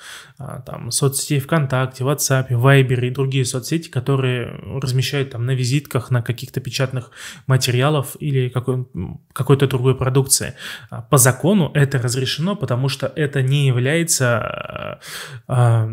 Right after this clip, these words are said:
какой-то нарушением товарного знака. Это лишь, а, ссылка на то, что вы используете эту соцсеть, и является, в-, по, по сути, рекламой этой соцсети. По закону можно использовать логотипы,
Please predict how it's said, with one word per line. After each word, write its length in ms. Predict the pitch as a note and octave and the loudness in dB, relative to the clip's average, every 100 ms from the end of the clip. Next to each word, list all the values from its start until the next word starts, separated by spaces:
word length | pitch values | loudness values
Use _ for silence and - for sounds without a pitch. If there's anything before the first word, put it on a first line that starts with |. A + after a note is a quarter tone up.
| - | -6
какой-то 540 | - - C3 B2+ A#2+ A#2+ | -6 0 2 2 0 2
нарушением 560 | C3+ C3+ - C3 A#2+ | 4 4 2 2 0
товарного 420 | B2 B2+ A#2 A#2 | 0 0 0 0
знака. 380 | A#2+ D3 B2 - | 0 2 2 0
Это 220 | - C#3+ C3 | -6 -2 0
лишь, 420 | C3 A#2+ - - | 2 0 -2 -6
а, 220 | - - - | -10 -8 -2
ссылка 500 | - - F3 D#3+ B2 | 2 6 8 6 4
на 180 | A#2 A2+ | 2 2
то, 480 | - C#3+ G#3 C3+ - - - | 2 2 2 0 -8 -20 -10
что 260 | - - | 0 4
вы 200 | A2 D3 - | 6 6 4
используете 640 | D#3+ - F3 E3+ B2+ B2+ | 2 4 2 2 0 -4
эту 140 | A#2 A#2 | -6 -4
соцсеть, 640 | - B2+ - C3+ - C3+ | -6 -6 -4 -6 -6 -12
и 120 | - C#3 | -8 -6
является, 600 | B2+ C#3 C#3 D3+ C#3 C3+ | -4 0 2 2 0 -4
в-, 100 | - | -8
по, 300 | - - C3 | -16 -10 -4
по 100 | C3+ | -2
сути, 300 | - E3+ B2+ | -2 -2 0
рекламой 460 | A#2 C3+ C#3+ C3 | 0 0 0 0
этой 260 | C3 A#2+ A#2+ | -4 -10 -10
соцсети. 680 | - - - A2+ - - - - - - | -10 -12 -14 -14 -12 -12 -14 -14 -12 -6
По 80 | - | 2
закону 380 | B2+ - F3+ F3 | 2 4 2 4
можно 420 | B2+ C3 C3+ A#2 | 6 6 6 6
использовать 380 | A2+ - B2 A2+ | 0 -2 -6 -6
логотипы, 800 | B2 A#2+ B2 C3 A#2+ G2+ G2+ - | -8 -6 -6 -6 -8 -8 -8 -12